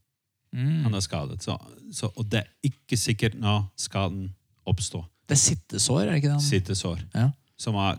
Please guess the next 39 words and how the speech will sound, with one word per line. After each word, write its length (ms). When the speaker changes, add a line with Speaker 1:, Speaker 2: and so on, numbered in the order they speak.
Speaker 2:
ganske 440
alvorlig. 680
Og 320
det 160
har 140
sagt 380
lite 320
om 140
det, 140
og 300
egentlig 420
på 120
dagen 300
selv, 300
det 120
var 100
som 180
om 120
Fignon 380
ikke 200
ville 160
bruke 360
det 140
som, 500
som, 340
eh, 540
som 200
unnskyldning. 600
Så, 180
men 80
det 80
er 80
veldig 340
usikkert 400
når 220
skaden 320
begynner 400
å 140
oppstå. 400